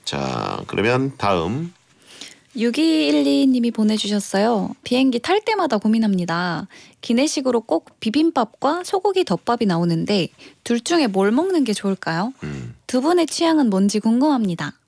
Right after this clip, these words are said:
Speaker 1: 아.
Speaker 2: 비빔밥 대 소고기 덮밥.
Speaker 1: 아, 이게
Speaker 2: 아.
Speaker 1: 근데 승무원들도 취향이 있나요? 아니면 남은 걸 먹어야 되나요?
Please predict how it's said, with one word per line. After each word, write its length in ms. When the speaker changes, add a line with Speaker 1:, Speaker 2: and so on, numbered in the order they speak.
Speaker 1:
아. 760
Speaker 2:
비빔밥 580
대 220
소고기 340
덮밥. 380
Speaker 1:
아, 640
이게 200
Speaker 2:
아. 60
Speaker 1:
근데 160
승무원들도 640
취향이 320
있나요? 240
아니면 340
남은 300
걸 100
먹어야 280
되나요? 380